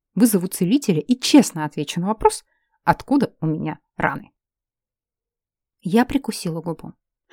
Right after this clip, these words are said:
Нападение фамильяра на человека в Немруде считалось преступлением.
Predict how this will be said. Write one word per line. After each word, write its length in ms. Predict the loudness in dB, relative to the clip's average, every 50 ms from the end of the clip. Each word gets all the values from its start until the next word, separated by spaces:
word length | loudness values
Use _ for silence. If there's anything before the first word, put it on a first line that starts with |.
| -20 -20 -6 -2
Нападение 480 | 0 2 4 4 4 6 8 8 8 6
фамильяра 460 | 6 2 2 4 4 4 4 4 4
на 100 | 2 0
человека 480 | 0 0 2 2 4 2 2 2 0 0
в 60 | 0
Немруде 360 | 0 0 0 0 0 -2 -2
считалось 400 | -4 -4 -4 -2 -2 -2 -2 -2
преступлением. 720 | -4 -6 -6 -6 -6 -6 -4 -4 -4 -4 -6 -8 -12 -14